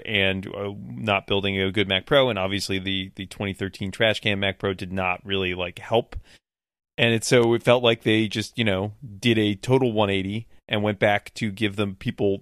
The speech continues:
basically exactly what they wanted. And everybody that I was talking to was very positive on all of the specs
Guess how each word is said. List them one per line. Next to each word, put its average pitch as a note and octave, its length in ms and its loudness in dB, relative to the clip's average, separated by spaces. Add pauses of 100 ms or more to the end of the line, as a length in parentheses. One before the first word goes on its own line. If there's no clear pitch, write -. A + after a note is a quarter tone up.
basically D3+ 520 4
exactly A#2+ 600 2
what A2 160 0
they B2 100 2
wanted. A2+ 400 2
And G#2+ 80 -6
everybody C3 720 2 (260)
that A#2 120 4
I C3+ 160 6
was A#2 240 -2
talking G2+ 360 0
to G2 200 -2
was F#2+ 240 -2
very A#2+ 420 2
positive G#2+ 540 0
on G#2 280 2
all G2+ 300 2
of F#2+ 180 -2
the F#2 360 -4 (580)
specs - 840 0